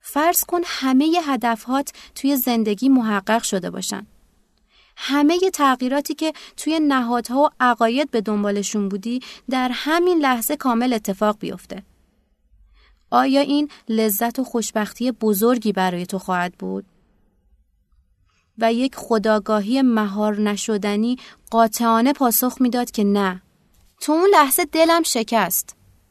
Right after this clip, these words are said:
کل شالوده‌ای که زندگیم بر اون بنا شده بود فرو ریخته بود. کل خوشبختی من قرار بود با پیگیری دائمی این هدف حاصل بشه. این هدف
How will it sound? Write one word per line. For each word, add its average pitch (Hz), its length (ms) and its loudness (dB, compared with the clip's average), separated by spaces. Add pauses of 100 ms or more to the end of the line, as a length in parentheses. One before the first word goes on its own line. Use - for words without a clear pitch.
(280)
کل 330 440 0
شالوده‌ای 269 840 0
که 294 140 -2
زندگیم 247 680 0
بر 240 200 4
اون 220 100 0
بنا 220 300 2
شده 214 320 -2
بود 254 200 -6
فرو 240 340 -2
ریخته 185 360 -4
بود. - 260 -20 (1000)
کل 262 360 0
خوشبختی 240 880 0
من 269 220 2 (300)
قرار 247 380 6
بود 277 200 -6
با 240 200 -2
پیگیری 233 680 0
دائمی 226 540 2
این 320 300 -2
هدف 202 340 -2
حاصل 180 340 -6
بشه. 185 360 -10 (1120)
این 277 140 0
هدف 262 360 -2